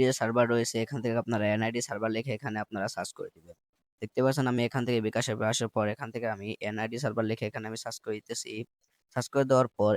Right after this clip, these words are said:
এরপরে আমাদের যে এনআইডি সার্ভারটি রয়েছে সেটি কিন্তু এখান থেকে চলে আসবে। চলে আসার পর আমরা এটি এখান থেকে সিলেক্ট করে নিব। সিলেক্ট করে নেওয়ার পর এরপরে কিন্তু আমরা এখান থেকে আমরা কি তথ্য এখান থেকে আমরা ই করতে যাচ্ছি সেটি কিন্তু আমরা ওখান থেকে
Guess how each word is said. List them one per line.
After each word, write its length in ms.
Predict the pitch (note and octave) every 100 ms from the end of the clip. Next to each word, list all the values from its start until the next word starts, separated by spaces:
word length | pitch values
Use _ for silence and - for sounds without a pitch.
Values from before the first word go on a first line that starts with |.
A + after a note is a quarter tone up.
| G2+
এরপরে 260 | G#2+ A#2+ A#2+
আমাদের 380 | A2 F#2+ F#2+ G#2+ C#3+ - _ _ _ _ - _ -
যে 120 | A2+
এনআইডি 280 | A#2 A#2+ B2 B2+
সার্ভারটি 360 | A#2 A#2+ - B2
রয়েছে 280 | A2 C3 A#2+
সেটি 200 | B2 A2+
কিন্তু 180 | A#2+ A#2+
এখান 160 | A2+ B2+
থেকে 160 | A2 A#2+
চলে 200 | - F2+
আসবে। 280 | F2+ F2+ F#2+ G#2+ _ _ _
চলে 160 | A2 A#2
আসার 140 | C3+
পর 80 | C3
আমরা 180 | B2+ B2+
এটি 120 | A#2+ A#2
এখান 140 | A#2 A#2
থেকে 140 | B2
সিলেক্ট 240 | - G#2+ -
করে 120 | A2+
নিব। 120 | A2+ A2+
সিলেক্ট 260 | - G#2+ -
করে 120 | A#2
নেওয়ার 200 | A#2 A2 -
পর 180 | F2+ F2 A#2+ - _ _ -
এরপরে 280 | A#2+ B2+ C#3
কিন্তু 200 | C#3 C3+
আমরা 220 | B2 A#2+ A2
এখান 240 | A2 A#2 A2+
থেকে 220 | G#2 G#2 G2+ - _ _ _ _ _ -
আমরা 180 | A2+ B2
কি 180 | - C3 -
তথ্য 160 | - C3
এখান 140 | B2+ B2+
থেকে 140 | B2
আমরা 160 | A#2+ A2
ই 80 | A2
করতে 220 | G#2 -
যাচ্ছি 220 | A2+ G#2+ A#2
সেটি 220 | - G#2+
কিন্তু 200 | A#2 A#2+ A#2
আমরা 160 | A2+ A2+
ওখান 180 | - A#2
থেকে 280 | A2+ -